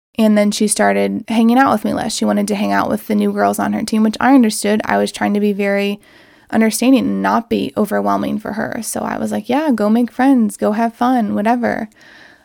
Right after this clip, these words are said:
Um, which obviously looking back now, I'm like, "Oh gosh, I should have seen this coming." But I thought I was being, you know, the cool girlfriend. I was being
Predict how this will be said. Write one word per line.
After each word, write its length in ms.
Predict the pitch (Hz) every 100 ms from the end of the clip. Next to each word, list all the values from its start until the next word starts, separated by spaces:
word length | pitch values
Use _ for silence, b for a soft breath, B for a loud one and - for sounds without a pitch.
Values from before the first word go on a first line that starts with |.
| B
Um, 680 | 214 208 202 196 196 202 233 _ _ _ _ _ _ _
which 240 | 220 214 220
obviously 500 | 214 208 214 214 214
looking 360 | 208 208 208
back 300 | 202 196 -
now, 500 | 220 254 - - 233 247
I'm 100 | 214
like, 180 | 220 233
"Oh 220 | 214 -
gosh, 260 | 233 214 -
I 80 | 226
should 180 | - 214
have 80 |
seen 200 | - 220
this 140 | 214 -
coming." 400 | 233 233 214 208
But 160 | 208 -
I 160 | 208
thought 260 | 208 208 -
I 80 | 202
was 180 | 202 196
being, 280 | 202 202
you 100 | 208
know, 140 | 190 196
the 100 | 220
cool 280 | - 233 208
girlfriend. 560 | 214 202 - - 233
I 60 | 220
was 120 | 208
being 260 | 214 214